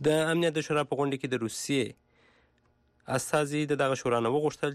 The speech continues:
چې د افراطیانو د فعالیتونو د پراخېدو مخه دې ونیسي. په ملګرو ملتونو کې د روسیې د سفیر مرستیال سافرانکوف وویله چې مسکو په افغانستان کې د تروریستانو د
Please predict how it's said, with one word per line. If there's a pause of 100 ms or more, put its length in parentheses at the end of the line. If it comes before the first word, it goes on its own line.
چې (120)
د
افراطیانو
د
فعالیتونو
د
پراخېدو
مخه
دې
ونیسي. (540)
په
ملګرو
ملتونو
کې
د
روسیې
د
سفیر
مرستیال (440)
سافرانکوف (220)
وویله
چې
مسکو
په
افغانستان
کې
د
تروریستانو
د